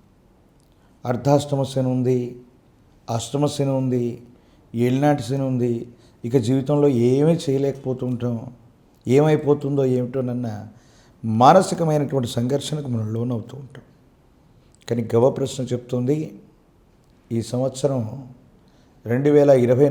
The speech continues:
నాలుగో సంవత్సరంలో అత్యంత అద్భుతమైనటువంటి ఫలితాలనిచ్చే ఏకైక రాశి వృశ్చిక రాశి మాత్రమే. సుమారు తొంభై శాతం వరకు కూడా ఫలితాలు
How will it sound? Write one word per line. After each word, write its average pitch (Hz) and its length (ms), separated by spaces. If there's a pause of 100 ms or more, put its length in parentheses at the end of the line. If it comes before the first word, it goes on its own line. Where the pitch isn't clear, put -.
నాలుగో 127 260 (100)
సంవత్సరంలో 113 580 (1120)
అత్యంత 143 520 (140)
అద్భుతమైనటువంటి 135 880
ఫలితాలనిచ్చే 127 680 (180)
ఏకైక 127 380 (100)
రాశి 113 320 (1200)
వృశ్చిక 117 480
రాశి 120 420
మాత్రమే. - 360 (1400)
సుమారు 196 320 (100)
తొంభై 147 240 (120)
శాతం 139 300
వరకు 139 260
కూడా 127 180
ఫలితాలు 120 720